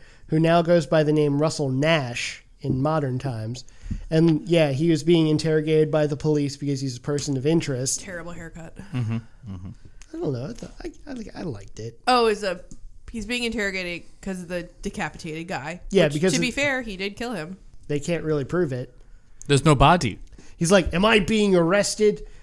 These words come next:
Speaker 1: "No." "Well, then we're through."
Speaker 3: What a badass.
Speaker 2: And he
Speaker 1: He
Speaker 2: walks
Speaker 1: just walks
Speaker 2: out.
Speaker 1: out.
Speaker 2: Normally, you know, at least on S V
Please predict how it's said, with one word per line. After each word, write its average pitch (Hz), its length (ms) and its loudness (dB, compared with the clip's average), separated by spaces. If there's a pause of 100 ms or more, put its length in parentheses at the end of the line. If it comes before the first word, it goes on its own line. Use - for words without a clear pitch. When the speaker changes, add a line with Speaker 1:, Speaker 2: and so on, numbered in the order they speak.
(240)
Speaker 1:
"No." 147 460 2 (160)
"Well, 185 200 6
then 190 260 4
we're 202 180 6
through." 220 520 4
Speaker 3:
What 135 160 6
a 110 40 2
badass. 104 720 4
Speaker 2:
And 262 80 0
he 277 60 2
Speaker 1:
He - 60 6
Speaker 2:
walks 359 200 6
Speaker 1:
just 359 60 -4
walks 392 240 4
Speaker 2:
out. - 60 0
Speaker 1:
out. 143 280 -6
Speaker 2:
Normally, 427 580 -2
you 277 120 -8
know, 240 140 -6
at 214 120 -4
least 320 220 -4
on 285 100 -4
S 240 160 -6
V 226 120 -6